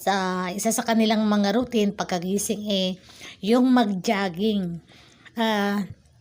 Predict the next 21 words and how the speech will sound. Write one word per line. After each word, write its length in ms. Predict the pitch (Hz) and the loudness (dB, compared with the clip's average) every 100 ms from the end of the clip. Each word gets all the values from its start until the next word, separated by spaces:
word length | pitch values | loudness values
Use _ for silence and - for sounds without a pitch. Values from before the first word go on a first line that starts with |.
| - _ _ 196 | -20 _ _ -8
excuse 400 | - 208 202 - | -6 -4 -4 -2
me, 160 | 208 - - - | -2 -4 -10 -4
sa 160 | 220 | 0
palibot 640 | 262 240 233 196 - - - | 2 6 6 6 4 2 2
po, 160 | 196 214 | 2 2
sa 80 | 226 | 0
paligid 480 | 226 214 208 196 196 | 0 2 2 0 0
ng 160 | 202 | 0
kanilang 400 | 202 196 185 180 175 | 0 0 0 -2 -2
mansion 400 | 165 160 160 180 190 | -2 -4 -4 -6 -2
ay 240 | 202 208 | -2 -2
talaga 400 | 208 202 190 185 | -2 0 0 0
naman 320 | 190 185 175 | 0 0 -2
nakaka-inspire 1040 | 180 190 180 - 170 180 175 - 185 175 170 | -2 -4 -6 -4 -4 -2 -4 -6 -4 -4 -4
yung 80 | 175 | -6
kanilang, 640 | 185 170 165 165 165 160 - - - - - - | -6 -4 -4 -4 -6 -8 -14 -20 -16 -16 -8 -2
ah, 640 | 185 180 175 170 170 165 | 2 2 0 0 -2 -2
malaparking 1200 | 175 185 196 190 - 202 196 185 - - 196 175 | -2 0 0 -2 -4 -4 -2 -4 -8 -6 -4 -2
hardin 720 | 196 180 156 185 240 214 180 | -2 -4 -4 -2 0 0 0
na 240 | 180 165 160 | 0 -2 -4
very 560 | 151 175 202 208 208 | -4 0 2 4 2